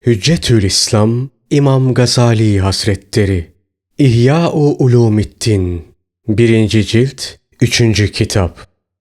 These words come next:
Farz namazların fazileti. Allah Teala Nisa suresi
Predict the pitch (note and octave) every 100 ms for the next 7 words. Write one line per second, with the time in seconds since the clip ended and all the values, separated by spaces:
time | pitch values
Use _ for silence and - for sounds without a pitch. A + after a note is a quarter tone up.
0 | - - B2+ D3 - C3 B2 A#2+ - B2
1 | A#2+ A#2 G#2+ A2 G#2 A2 G#2 F#2+ F#2 -
2 | F#2 D#2+ _ _ _ _ _ _ - B2
3 | D#3+ D3 - A#2+ G2+ F2 G2 C3+ C#3 -
4 | G#2 G#2 - C3 C#3 - A#2 F#2+ F2 -
5 | A#2+ C3